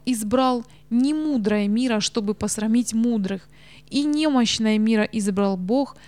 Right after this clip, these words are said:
чтобы посрамить сильное. И незнатное мира, и уничижённое, и ничего не значащее избрал Бог, чтобы упразднить значащее, чтобы вера ваша утверждалась не на мудрости человеческой,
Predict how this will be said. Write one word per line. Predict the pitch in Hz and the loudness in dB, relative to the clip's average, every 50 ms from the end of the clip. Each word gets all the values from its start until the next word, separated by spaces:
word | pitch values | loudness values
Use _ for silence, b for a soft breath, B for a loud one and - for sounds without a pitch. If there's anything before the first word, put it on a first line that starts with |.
| B B | B B
чтобы | B - - - 302 240 240 | B -6 -2 -2 0 0 0
посрамить | 208 - 208 208 - - 214 208 208 208 202 - | -2 -2 -4 -4 -4 -4 -2 -2 -2 -2 -2 -2
сильное. | - - - 214 202 190 190 185 180 170 - - - - - - - - - - - | -4 -4 -2 -2 -2 -2 -4 -4 -6 -8 -10 -12 -16 -20 -20 -20 -20 -20 -18 -6 -2
И | 240 262 | 0 2
незнатное | 277 285 285 247 247 285 311 311 302 - 277 285 277 277 277 | 2 2 2 2 2 0 0 0 -2 -2 -2 -2 0 0 0
мира, | 277 269 262 240 214 196 185 190 B B B B B B B | 0 0 0 0 0 -2 -4 -6 B B B B B B B
и | - 254 285 | -2 0 0
уничижённое, | - - 277 277 277 277 262 - - 247 240 220 208 233 269 277 262 233 214 202 196 202 - - | 0 0 -2 0 0 0 -2 -2 -2 -2 -2 -2 0 -2 -2 0 0 0 0 0 -2 -4 -6 -6
и | - | -4
ничего | 254 269 262 240 - - 247 233 226 | -2 -2 -2 -2 -2 -2 -2 0 0
не | 214 214 | 0 0
значащее | 196 185 208 233 262 254 - - 233 208 - - 226 220 214 - B B B B B B | -2 0 0 0 0 0 -2 -4 -6 -4 -4 -2 0 -2 -2 -2 B B B B B B
избрал | - 294 254 254 220 233 247 247 240 233 | -2 -2 0 0 2 2 4 4 4 2
Бог, | 208 196 208 220 226 208 - - | 2 0 2 2 2 0 0 -6
чтобы | - - - 240 202 202 233 220 - - | -6 -2 -2 -2 2 2 0 0 0 -2
упразднить | - 285 247 - 247 247 233 202 214 208 202 202 202 196 - - - - | -6 -6 -4 0 0 0 2 2 2 0 0 2 0 -2 -4 -8 -10 -6
значащее, | 208 196 220 226 233 214 208 - - - 180 - - - 185 175 175 185 B B B B B B B B | -2 0 2 2 2 2 0 -2 -4 -6 -4 -6 -6 -6 -6 -8 -8 -10 B B B B B B B B
чтобы | B - - - 277 240 294 302 | B -2 0 2 2 4 4 4
вера | 269 320 349 330 320 | 6 4 4 4 4
ваша | 285 311 302 277 - - 277 - - | 4 4 2 2 2 0 -2 -2 -2
утверждалась | 262 262 - - 233 254 220 226 214 254 254 254 247 240 214 - - - - | -4 -4 -2 -2 -2 -2 0 0 0 0 0 2 0 0 -2 -2 -4 -6 -6
не | - 247 269 | -4 -2 -2
на | 277 262 254 | 0 0 0
мудрости | 240 226 220 226 220 202 214 220 - - 240 | 2 2 2 2 2 2 0 0 0 -2 -4
человеческой, | 202 - - 233 233 233 226 226 196 - 202 185 - - - 196 185 185 | -4 -4 -2 0 0 0 0 -2 -2 -4 -6 -6 -8 -6 -6 -4 -4 -6